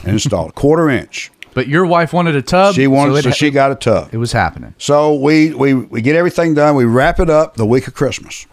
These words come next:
Speaker 1: Ryan comes home from Young Harris, and Christmas Day, um, we've had one of the best days we've had. All day long, it's been, been a great day all Christmas. Um, all three kids are home. Tiffany's up. She lives in Florida now. She's up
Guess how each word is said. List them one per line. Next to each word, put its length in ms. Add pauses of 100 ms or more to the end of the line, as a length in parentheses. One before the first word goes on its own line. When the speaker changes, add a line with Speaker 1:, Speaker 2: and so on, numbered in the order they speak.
(140)
Speaker 1:
Ryan 300
comes 260
home 220
from 200
Young 200
Harris, 500 (1500)
and 160
Christmas 420
Day, 460 (1400)
um, 580
we've 220
had 220
one 140
of 60
the 60
best 260
days 280
we've 140
had. 240 (380)
All 200
day 240
long, 320
it's 80
been, 220
been 200
a 80
great 420
day 220
all 220
Christmas. 640 (500)
Um, 340
all 220
three 260
kids 320
are 80
home. 300
Tiffany's 420
up. 140
She 160
lives 200
in 120
Florida 400
now. 240
She's 280
up 300